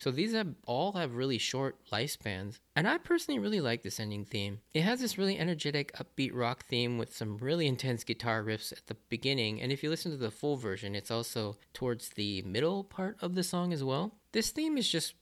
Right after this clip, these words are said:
fun to listen to, and it makes you feel really good. The animation is pretty generic, with the crew being active and having fun with various animals, but this ending theme is notable in that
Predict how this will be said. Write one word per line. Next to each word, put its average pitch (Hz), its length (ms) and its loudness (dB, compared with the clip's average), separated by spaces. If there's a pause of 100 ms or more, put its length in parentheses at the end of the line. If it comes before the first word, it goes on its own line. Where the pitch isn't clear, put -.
(120)
fun 143 240 2
to 135 80 0
listen 107 300 0
to, 95 360 -2
and 123 160 -2
it 160 80 -2
makes 151 240 -2
you 277 60 -2
feel 156 200 2
really 135 220 2
good. 120 340 0 (100)
The 143 100 4
animation 185 460 4
is 170 80 -2
pretty 170 240 -2
generic, 131 500 0
with 127 80 -6
the - 80 -6
crew 139 300 2
being 127 240 0
active 123 480 0
and 110 100 0
having 113 240 0
fun 117 260 -4
with 107 160 -4
various 110 380 0
animals, 110 600 -2
but - 160 0
this 196 260 2
ending 131 340 4
theme 113 320 0
is 110 140 -2
notable 135 560 2
in 117 200 -2
that 117 200 -2